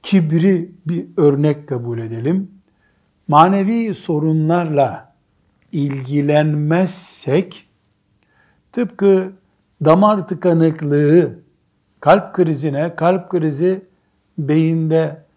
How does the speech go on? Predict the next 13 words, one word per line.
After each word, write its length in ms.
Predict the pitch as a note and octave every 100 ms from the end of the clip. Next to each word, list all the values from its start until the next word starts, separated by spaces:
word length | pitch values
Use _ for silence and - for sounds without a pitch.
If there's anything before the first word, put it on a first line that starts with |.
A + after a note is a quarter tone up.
| _ _ _ -
e, 160 | C#3
oksijensizliğe, 1300 | E3+ D#3 C#3+ D#3+ D3+ D3+ C#3 - B2+ C3 C3 F3 G3 _ -
beyindeki 460 | F3+ E3+ D#3+ D3+ F#3+
oksijensizlik 1040 | D#3+ - D#3+ D3+ D3 - D3 C#3+ D3 -
de, 240 | C#3 C3+ _ _ _ _ _ -
e, 260 | C#3+ B2 D3 - -
ölüme 560 | D#3+ E3+ E3+ D3 D#3 C3
götürdüğü 600 | C#3+ C#3+ D3+ C3 E3+ E3+
gibi 520 | C3+ A#2+ B2 D3 G3 _ _ _ _ _ D#3
bir 300 | G#3 F#3 -
küçük 380 | D#3 G3 E3 - _ _ _ _
zannettiğimiz 1300 | C3+ A#2+ C#3 C#3+ C3+ C3 - - B2+ B2+ A#2+ - - _ _ _ _ _ _ _ _ _ -
günah 460 | D3+ D3 D#3 D#3